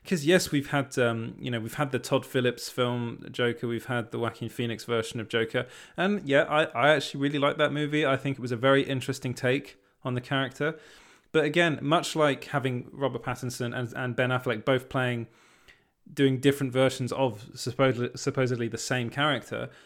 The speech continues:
why not have, uh, you know, why not have Phoenix doing his Arthur Fleck, and then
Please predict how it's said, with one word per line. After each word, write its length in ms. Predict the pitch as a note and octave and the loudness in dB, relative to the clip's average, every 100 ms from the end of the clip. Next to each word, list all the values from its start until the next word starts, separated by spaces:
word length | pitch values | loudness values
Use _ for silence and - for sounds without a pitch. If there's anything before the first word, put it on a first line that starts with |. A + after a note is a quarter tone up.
| - | -14
why 280 | B2 C3+ D#3 | 2 4 6
not 200 | D#3 A2+ | 4 2
have, 460 | C#3+ D3+ A2 - - _ _ | 2 4 2 -4 -20 _ _
uh, 380 | C3 A#2 A2+ A2+ - | -6 -4 -2 -4 -8
you 80 | B2+ | -8
know, 140 | A#2 | -6
why 200 | - B2+ | -4 -2
not 180 | C3+ G#2+ | 0 0
have 360 | B2 A#2 G#2+ - _ _ | 0 -2 -4 -16 _ _
Phoenix 540 | - C3+ B2+ A#2+ - - | -2 0 2 -2 -6 -2
doing 280 | B2+ A#2 | 0 0
his 500 | A2 C3 A2 - - - _ - - | 0 0 0 -6 -14 -18 _ -20 -12
Arthur 380 | A#2+ B2 - | -4 -4 -4
Fleck, 500 | B2+ C3 A#2+ - - - | -2 0 0 -2 -20 -10
and 200 | C3+ B2+ | -6 -2
then 320 | B2+ B2+ B2 | -2 -2 -4